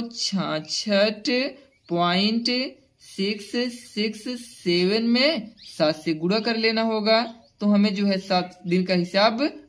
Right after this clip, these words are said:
पता चल जाएगा। तो आइए गुणा करते हैं। तो सात में होता है उनचास,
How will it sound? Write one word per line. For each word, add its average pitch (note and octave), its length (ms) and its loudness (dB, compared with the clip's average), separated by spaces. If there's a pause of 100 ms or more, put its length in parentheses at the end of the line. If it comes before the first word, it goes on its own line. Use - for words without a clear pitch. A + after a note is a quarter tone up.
(100)
पता F#3+ 220 0
चल A3 200 -4
जाएगा। A3 380 2 (320)
तो G#3 60 -4
आइए A3+ 180 0
गुणा G3+ 200 0
करते G#3 300 -6
हैं। G#3+ 260 0 (500)
तो F#3 120 -2
सात G3+ 420 -2
में G#3+ 160 0
होता G#3 240 0
है G3+ 200 2
उनचास, F#3 880 0